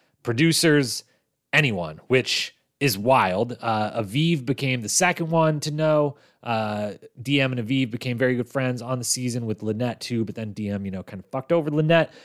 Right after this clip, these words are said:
that one time in the middle, um, and so broke up their little trio, but D M and Aviv, we find out on the reunion, you know, Derek and Aviv were the only two that knew for most of the season and then everyone slowly started finding out in the middle of the season,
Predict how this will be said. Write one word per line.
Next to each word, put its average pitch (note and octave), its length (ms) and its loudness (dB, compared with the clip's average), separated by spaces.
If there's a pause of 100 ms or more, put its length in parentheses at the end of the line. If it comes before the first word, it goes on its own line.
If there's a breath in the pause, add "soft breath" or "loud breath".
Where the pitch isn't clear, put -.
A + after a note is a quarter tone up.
(120 loud breath)
that D3 180 2
one D#3 220 0
time E3+ 340 2
in G3 140 2
the D3+ 80 -4
middle, F3+ 420 2 (240 loud breath)
um, D3+ 460 4
and C3 120 -4
so C#3 220 4
broke C#3+ 240 0
up D#3 120 -2
their C#3+ 100 0
little C#3 160 2
trio, C#3+ 340 2
but A#2 320 -6
D D3 160 0
M C3+ 100 0
and A#2 160 -4
Aviv, D#3+ 300 0 (720)
we C#3+ 120 0
find D#3 240 2
out D#3 100 4
on D3+ 80 0
the C#3+ 80 -2
reunion, C#3+ 240 0
you C#3 60 -2
know, B2+ 160 -2
Derek C#3+ 320 0
and C#3 80 -6
Aviv C3+ 160 0
were A#2+ 100 -4
the A#2 140 -4
only D#3 180 0
two E3 160 -4
that D3 160 2
knew C#3 320 2 (300 loud breath)
for A#2+ 420 0
most D#3 460 2
of E3+ 100 -2
the C3+ 60 -2
season D3+ 640 -2 (320 soft breath)
and C3+ 160 0
then C3+ 220 -2
everyone D3+ 480 2
slowly D3 520 0
started C#3+ 320 0
finding C3+ 320 -4
out C3 240 -8
in B2+ 120 -10
the A#2 60 -8
middle C#3 360 -2
of C#3 60 -4
the B2+ 60 -6
season, B2+ 520 -4